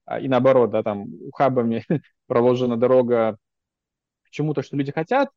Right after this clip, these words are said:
то другой сервис, который поменяет эти, ну, дорожки, выиграет. То есть существует конкуренция, это самый главный ответ на эти вопросы. То есть, мне кажется, условно, вот эти вопросы очень валидны, когда задаются, э, ну, по сути, там, фангу, да, там, или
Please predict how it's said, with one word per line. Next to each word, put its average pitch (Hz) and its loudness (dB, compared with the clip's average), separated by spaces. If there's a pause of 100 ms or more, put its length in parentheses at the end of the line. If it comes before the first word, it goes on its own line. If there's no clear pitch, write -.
то 156 2
другой 165 2
сервис, 135 0
который 127 -4
поменяет 147 -4
эти, 107 -8
ну, 113 -6
дорожки, 113 -2
выиграет. 110 -2 (460)
То - -10
есть - -14 (240)
существует 240 -10
конкуренция, 139 -2
это - -12
самый 170 -2
главный 120 -2
ответ 147 -2
на 127 -2
эти 123 -4
вопросы. 107 -6 (320)
То 190 2
есть, 170 -2 (140)
мне 214 0
кажется, 214 0 (160)
условно, 190 0
вот 165 0
эти 196 -4
вопросы 233 -2
очень 175 -8
валидны, 175 0
когда 135 -4
задаются, 127 -6
э, 104 -4
ну, 151 0
по 123 -2
сути, 170 -2
там, 92 -6
фангу, 117 -2
да, 107 -4
там, 101 -8
или 110 -2